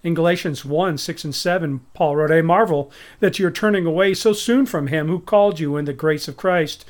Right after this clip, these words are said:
to a different gospel, which is not another. But there are some who trouble you and want to pervert the gospel of Christ." How could it happen that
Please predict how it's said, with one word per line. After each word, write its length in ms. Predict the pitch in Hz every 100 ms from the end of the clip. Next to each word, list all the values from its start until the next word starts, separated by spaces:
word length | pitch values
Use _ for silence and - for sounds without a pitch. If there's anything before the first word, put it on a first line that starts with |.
| - -
to 140 | - 208
a 60 |
different 520 | 131 - 202 208 175
gospel, 560 | 175 156 170 - 139 123 _ - - -
which 200 | 165 175
is 160 | 151
not 200 | 156 180
another. 400 | 143 127 127 135 - - - _ _ _
But 140 | 151
there 120 | 151 156
are 120 | 156
some 280 | - 190 185
who 80 |
trouble 320 | 190 202 208 160
you 220 | 139 139
and 100 | 135
want 220 | 151 151
to 80 | 143
pervert 400 | 147 131 175 170
the 80 | 120
gospel 440 | 135 131 - 139
of 120 | 135
Christ." 400 | - 147 139 - _ _ _ - - - - _ _ _ - - _
How 180 | - 156
could 180 | 165 202
it 100 | 220
happen 360 | 147 143 143 139
that 240 | 147